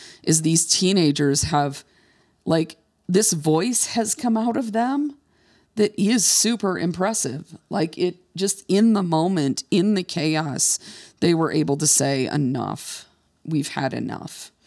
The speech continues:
And that's, that mean, I don't know, to me, I wanna believe that that means something is, is culminating around them, that maybe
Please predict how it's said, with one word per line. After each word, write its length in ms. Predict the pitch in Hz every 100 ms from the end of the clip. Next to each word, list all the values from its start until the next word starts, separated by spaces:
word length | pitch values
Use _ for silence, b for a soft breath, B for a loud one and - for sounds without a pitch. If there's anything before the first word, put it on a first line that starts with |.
| b b b b _
And 180 | 180 190
that's, 540 | 214 247 - - - - _ -
that 180 | 196
mean, 360 | 302 302 269 233 -
I 80 | 220
don't 140 | 233
know, 160 | 202 165
to 140 | -
me, 160 | 180 190
I 40 |
wanna 260 | 180 180 185
believe 340 | 170 170 175
that 100 | 175 165
that 140 | 165
means 240 | 170 165
something 460 | - 165 170 170 165
is, 320 | 143 143 - b b b b b b b -
is 340 | 92 170 - - - _
culminating 840 | - 196 190 190 160 151 143 143 143
around 440 | 139 147 147 151
them, 340 | 139 135 151 147
that 180 | 156
maybe 840 | - 160 156 156 151 147 151 156